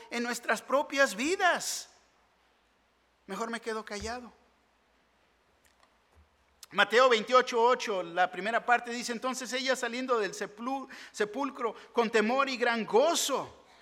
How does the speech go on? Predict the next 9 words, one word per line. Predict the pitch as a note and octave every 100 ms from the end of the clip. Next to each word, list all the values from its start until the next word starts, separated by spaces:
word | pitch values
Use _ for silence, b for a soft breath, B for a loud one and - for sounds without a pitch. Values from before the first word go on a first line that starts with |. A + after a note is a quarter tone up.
| B B
fueron | B3+ D#4+ F4
corriendo | D4 C4 D4 D#4+ C4 A#3 G3+
a |
dar | G#3 A#3
las | B3+ A#3+
nuevas | A3+ C#4+ C#4+ A3+ A3+ -
a | A3
sus | A#3+ A#3+
discípulos". | G#3+ A3+ E4+ F#4 - C#4+ A3+ D3 - -